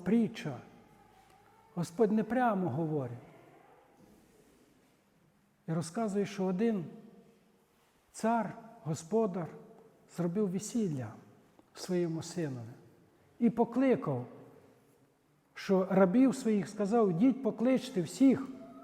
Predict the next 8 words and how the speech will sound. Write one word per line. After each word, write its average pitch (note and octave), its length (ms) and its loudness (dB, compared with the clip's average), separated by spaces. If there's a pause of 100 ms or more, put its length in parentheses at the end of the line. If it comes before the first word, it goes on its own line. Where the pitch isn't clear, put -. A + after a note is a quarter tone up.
(1500)
тому A3 200 6
що G3+ 480 2 (1400)
тельці A3+ 400 8
заколені, G#3+ 680 6
все - 240 2
приготовлено G#3 960 4 (1700)
і A#3+ 120 8
чекають". A3+ 720 2